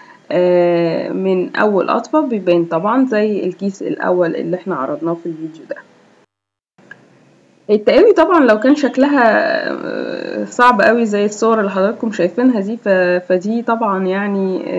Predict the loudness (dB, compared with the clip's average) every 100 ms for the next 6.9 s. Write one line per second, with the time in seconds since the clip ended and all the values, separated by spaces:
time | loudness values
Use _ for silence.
0 | -2 0 2 2 2 -2 -2 2 2 2
1 | -8 -20 _ _ -20 -6 2 4 4 4
2 | 6 4 4 4 4 4 2 2 2 2
3 | 2 2 2 2 2 2 2 2 0 0
4 | -2 -2 -2 -2 -2 -4 -8 -20 _ -10
5 | -6 -2 -2 -2 -2 0 2 2 2 2
6 | 2 2 0 0 0 -2 -6 -10